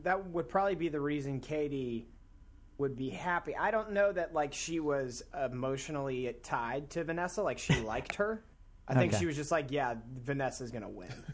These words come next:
Speaker 2: <laughs>
Speaker 1: So it was
Speaker 2: That's a
Speaker 1: more
Speaker 2: fair
Speaker 1: like,
Speaker 2: point.
Speaker 1: "Yeah, that is the person that's gonna win," but, um, I don't know. No, no surprises in the, uh, in, in, in my household.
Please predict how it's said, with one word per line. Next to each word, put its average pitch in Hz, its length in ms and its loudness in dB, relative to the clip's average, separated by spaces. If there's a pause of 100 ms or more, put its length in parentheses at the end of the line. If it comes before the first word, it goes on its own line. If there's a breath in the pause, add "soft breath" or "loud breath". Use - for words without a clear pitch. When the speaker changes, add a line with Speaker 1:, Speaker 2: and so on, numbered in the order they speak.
(100)
Speaker 2:
<laughs> 147 100 2 (1400 soft breath)
Speaker 1:
So 127 160 -2
it 123 60 -2
was 143 120 0
Speaker 2:
That's 175 100 4
a 196 40 8
Speaker 1:
more 202 100 10
Speaker 2:
fair 185 60 6
Speaker 1:
like, 151 200 6
Speaker 2:
point. - 60 -6
Speaker 1:
"Yeah, 143 180 2
that 139 240 2
is 131 160 -4
the 127 80 -4
person 131 320 -4
that's 123 100 -6
gonna 123 180 -2
win," 110 380 -4
but, 107 260 -6 (640)
um, 104 480 -6 (1200)
I 143 40 -6
don't 151 220 -2
know. 160 120 0 (120)
No, 190 120 6
no 214 40 4
surprises 202 760 2
in 175 240 2
the, 170 220 0
uh, 156 220 2
in, 160 360 -4
in, 147 280 -6
in 151 140 -4
my 147 140 -2
household. 123 500 -8